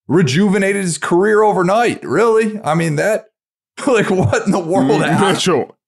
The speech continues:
Speaker 2: instant oatmeal. Mitchell Baker
Speaker 1: <laughs>
Speaker 2: Mayfield with the, with the resurgence. Mitchell, I had to say it when he made the, the comeback, the ninety-eight yard comeback we
Speaker 1: You're
Speaker 2: had
Speaker 1: right.
Speaker 2: that game. And I had to say it. I,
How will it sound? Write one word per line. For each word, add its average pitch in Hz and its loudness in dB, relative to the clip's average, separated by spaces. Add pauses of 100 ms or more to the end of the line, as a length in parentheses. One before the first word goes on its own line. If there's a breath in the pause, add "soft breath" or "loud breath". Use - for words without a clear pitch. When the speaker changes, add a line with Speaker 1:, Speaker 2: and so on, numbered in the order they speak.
(120)
Speaker 2:
instant 226 0
oatmeal. 185 2
Mitchell 190 2
Baker 240 2
Speaker 1:
<laughs> - 4
Speaker 2:
Mayfield 185 2
with 196 -2
the, 208 0 (220 loud breath)
with 196 -2
the 196 0
resurgence. 185 0
Mitchell, 208 0
I 190 2
had 262 2
to 170 -2
say 220 0
it 208 0
when 165 0
he 165 0
made 190 -2
the, 123 -2 (320 loud breath)
the 147 0
comeback, 180 -2
the 147 -2
ninety-eight 170 0
yard 156 0
comeback 156 -2
we - 0
Speaker 1:
You're 151 4
Speaker 2:
had 170 4
Speaker 1:
right. 208 4
Speaker 2:
that 160 0
game. 160 -4 (140)
And 160 -2
I 170 0
had 233 0
to 208 -4
say 226 -2
it. 120 -2
I, 196 -2